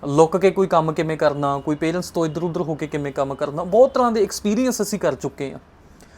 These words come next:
ਤੇ ਜਿੰਨੇ ਐਕਸਪੀਰੀਅੰਸ ਕੀਤੇ, ਉਹਨਾਂ ਸਾਰੇ ਐਕਸਪੀਰੀਅੰਸ, ਤਜਰਬਿਆਂ ਦੇ ਵਿੱਚੋਂ ਸਾਨੂੰ ਇੱਕ ਗੱਲ ਕਲੀਅਰ ਮਿਲੀ ਕਿ ਹਰ ਥਾਂ 'ਤੇ ਕਿਤੇ ਦੁੱਖ ਹੈ, ਕਿਤੇ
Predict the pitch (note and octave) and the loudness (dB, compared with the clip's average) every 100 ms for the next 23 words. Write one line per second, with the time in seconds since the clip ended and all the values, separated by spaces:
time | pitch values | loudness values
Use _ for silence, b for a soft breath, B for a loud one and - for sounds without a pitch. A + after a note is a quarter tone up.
0 | b b - C#4+ E3+ G3+ A3+ C#4+ - - | b b -2 0 4 6 6 4 2 -2
1 | B3+ C#4+ D4+ - F#3+ E3+ - A2 - - | 0 2 0 -2 -4 -4 -4 -6 -8 -20
2 | - - - - - A3 B3+ B3+ F3 F#3 | -20 -20 -20 -10 -2 2 2 2 4 4
3 | A#3 A#3 A#3 - - - F#3 G#3 A3 - | 4 0 -4 -8 -8 -2 0 0 0 -2
4 | - D#3+ D3+ C#3 D#3+ E3+ E3+ C3+ - D#3 | -4 2 4 4 0 0 -2 -6 -6 -8
5 | - C#3 C3+ C#3+ D3+ D#3+ D#3+ E3 C#3 C#3 | -4 -2 -2 -6 -4 -4 -2 0 0 0
6 | D#3 D#3+ F#3 D#3 C3 C#3 F#3 F3+ - - | -2 -2 -2 -2 -4 -4 -2 -2 -4 -18
7 | - D#3+ G3 - D3 C#3+ C#3+ D3 B2+ A#2+ | -2 0 0 -2 -4 -4 -6 -6 -2 -4
8 | - - A#2 - - - - - D#3 D#3 | -4 -14 -16 -16 -20 -20 -20 -8 -4 -2